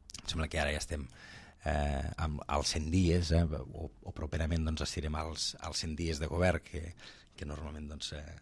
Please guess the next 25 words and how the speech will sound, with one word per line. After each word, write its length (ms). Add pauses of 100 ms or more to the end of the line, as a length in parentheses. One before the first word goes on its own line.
(120)
ja 160
es, 80 (400)
se 240
diu 320
com 160
a 160
donar, 240
doncs, 240
de, 160
de, 160 (1000)
de, 640 (680)
de 140
treva, 460
no? 240
De 140
dir, 120
pues, 180
bueno, 180
de 200
deixar 260
fer 200
i 80
de 40
deixar 400
organitzar. 640